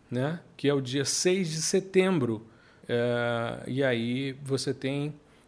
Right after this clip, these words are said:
uma série de estratégias, né, para serem adotadas e, e serem discutidas, né? Eles falam o que que eles fizeram em dois mil e vinte, o que que foi feito em dois mil e dezenove, né?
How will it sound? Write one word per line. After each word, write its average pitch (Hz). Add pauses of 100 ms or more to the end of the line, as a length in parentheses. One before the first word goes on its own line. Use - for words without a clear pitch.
(120)
uma 147
série 135
de 117
estratégias, 139 (180)
né, 139 (540)
para 127
serem 127 (200)
adotadas 127
e, 107
e 113
serem 123
discutidas, 110
né? 127
Eles 123
falam 120
o 110
que 151
que 147
eles 139
fizeram 120
em 117
dois 113
mil 117
e 135
vinte, 180 (560)
o -
que 139
que 143
foi 143
feito 131
em 131
dois 120
mil 123
e 113
dezenove, 147 (300)
né? 131